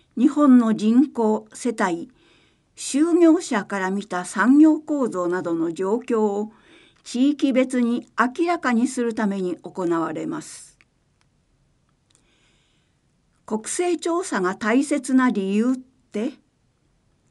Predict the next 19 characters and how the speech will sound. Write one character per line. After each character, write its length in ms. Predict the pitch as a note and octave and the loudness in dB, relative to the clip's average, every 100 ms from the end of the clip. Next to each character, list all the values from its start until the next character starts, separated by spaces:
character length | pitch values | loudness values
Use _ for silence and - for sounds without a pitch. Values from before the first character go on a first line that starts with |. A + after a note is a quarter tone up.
| _ _ _ _ _ _ _ _ _ _ | _ _ _ _ _ _ _ _ _ _
調 240 | - F4+ | -2 -2
査 160 | F4 C4+ | 0 -2
の 140 | G3+ | -2
結 260 | G#3+ - - _ | -2 -6 -8 _
果 120 | A#3+ | -4
は、 220 | A3+ A#3+ - _ _ _ _ _ | -2 -4 -12 _ _ _ _ _
国 340 | C#4 C4+ C#4 | 2 4 4
や 220 | C4 C4 - - | 2 0 -4 -14
地 180 | - C#4 | -2 -2
方 340 | D#4+ E4+ D#4 | 0 0 0
公 280 | - A#3 D4+ | 0 0 0
共 280 | - D4 C#4 | -2 -2 0
団 260 | C#4 B3+ | 4 2
体 220 | B3+ F3+ F3 | 2 -2 -2
だ 140 | A3 | -4
け 120 | G#3+ | -4
で 140 | E3+ E3+ | -4 -4
な 140 | F#3+ | -4
く、 260 | - - | -10 -20